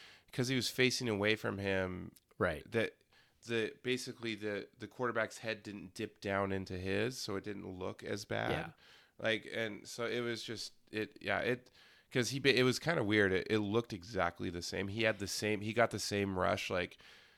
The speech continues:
Speaker 1: like, what, what's he supposed to do? Like, no
Speaker 2: Yeah.
Speaker 1: one picked him up. He's
Speaker 2: Well
Speaker 1: running, he's fast, dude. Uh,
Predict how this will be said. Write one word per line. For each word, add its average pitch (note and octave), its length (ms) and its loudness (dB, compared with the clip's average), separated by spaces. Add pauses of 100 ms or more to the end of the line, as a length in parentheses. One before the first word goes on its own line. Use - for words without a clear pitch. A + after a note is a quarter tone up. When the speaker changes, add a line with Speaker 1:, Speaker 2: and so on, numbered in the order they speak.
(220)
Speaker 1:
like, C3 180 4
what, C#3+ 320 2
what's D#3 260 -2
he G#3+ 100 -6
supposed F#3+ 220 -4
to D#3+ 80 -12
do? E3+ 180 -2
Like, A#2 400 4
no G#2+ 360 2
Speaker 2:
Yeah. C3+ 40 2
Speaker 1:
one C#3 240 2
picked C#3+ 300 -4
him C#3 140 -2
up. D3+ 280 -2 (260)
He's C3+ 240 0
Speaker 2:
Well D3+ 140 10
Speaker 1:
running, C#3 380 4
he's A#2 240 -2
fast, G#2+ 460 2
dude. C3+ 200 -2
Uh, G2+ 100 4